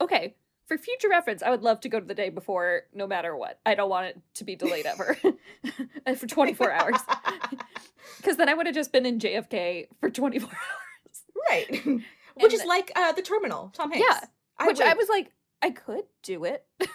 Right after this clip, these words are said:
Speaker 1: <laughs> I could be Tom Hanks.
Speaker 2: My therapist was telling me that there was a, a movie about, uh, Ethan Hawke and an actress who she forgot the name of and I didn't look up,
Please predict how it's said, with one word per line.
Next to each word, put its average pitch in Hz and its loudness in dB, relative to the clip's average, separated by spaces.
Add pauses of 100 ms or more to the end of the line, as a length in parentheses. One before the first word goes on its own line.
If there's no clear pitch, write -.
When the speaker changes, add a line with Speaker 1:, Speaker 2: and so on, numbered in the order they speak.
(160)
Speaker 1:
<laughs> 262 -4
I 240 0
could 466 2
be - -8
Tom 208 -6
Hanks. 208 -12
Speaker 2:
My 392 2
therapist 381 -2
was 359 -6
telling 277 -4
me 277 -2
that 240 -6
there 262 0
was 262 -2
a, 233 -2
a 226 -8
movie 320 -6
about, 240 -6 (360)
uh, 220 -2
Ethan 320 -6
Hawke 277 -4 (300)
and 247 -2
an 220 -8
actress 262 -6
who 240 -8
she 285 -10
forgot 277 -8
the 277 -8
name 240 -2
of 220 -6
and 208 -6
I 196 -4
didn't 220 -8
look 247 -10
up, 175 -8